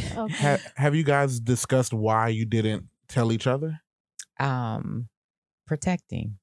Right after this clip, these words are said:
Speaker 2: Mm.
Speaker 1: I knew my
Speaker 3: Mm-hmm.
Speaker 1: mom would be heartbroken.
Speaker 3: Mm-hmm.
Speaker 2: Mm.
Speaker 1: Um, and she didn't want me to be scared. So
Speaker 3: Mm-hmm.
Speaker 2: Did y'all ever find out though while you were in
Speaker 1: Well, we
Speaker 2: treatment?
Speaker 1: had to find
Speaker 2: Okay.
Speaker 1: out. <laughs>
Speaker 3: Mm-hmm.
Speaker 2: Okay.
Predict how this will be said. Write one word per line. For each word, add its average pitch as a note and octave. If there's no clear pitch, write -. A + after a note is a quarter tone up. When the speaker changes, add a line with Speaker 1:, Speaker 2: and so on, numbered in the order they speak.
Speaker 2:
Mm. F#3
Speaker 1:
I B2+
knew D#3
my C#3
Speaker 3:
Mm-hmm. B2+
Speaker 1:
mom A#2+
would -
be G#2
heartbroken. G#2+
Speaker 3:
Mm-hmm. F#3
Speaker 2:
Mm. A#2+
Speaker 1:
Um, G#2
and G#2
she -
didn't B2
want A#2
me C#3
to B2+
be A2+
scared. -
So A#2
Speaker 3:
Mm-hmm. B2+
Speaker 2:
Did G#3+
y'all A3
ever A3+
find F4+
out F#4
though D4+
while D4
you D4
were C#4+
in C#4
Speaker 1:
Well, F#3+
we E3+
Speaker 2:
treatment? -
Speaker 1:
had G#4
to A3
find A3+
Speaker 2:
Okay. G#3
Speaker 1:
out. F3+
<laughs> -
Speaker 3:
Mm-hmm. D3+
Speaker 2:
Okay. E3